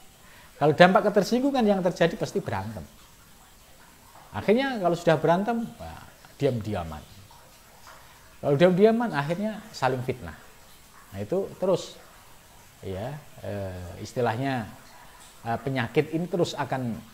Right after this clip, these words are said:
eh, kemana-mana. Fitnah, kemudian gibah, namimah, terus beredar. Nah,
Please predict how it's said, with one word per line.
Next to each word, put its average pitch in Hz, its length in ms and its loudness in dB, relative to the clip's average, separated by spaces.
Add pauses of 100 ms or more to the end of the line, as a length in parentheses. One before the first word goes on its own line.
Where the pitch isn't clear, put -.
(760)
eh, 104 480 -6
kemana-mana. 127 560 -6 (800)
Fitnah, 135 400 -4 (560)
kemudian 110 640 -4 (400)
gibah, 147 480 0 (480)
namimah, 143 800 0
terus 208 400 0 (160)
beredar. 110 320 -4 (1500)
Nah, 82 240 -12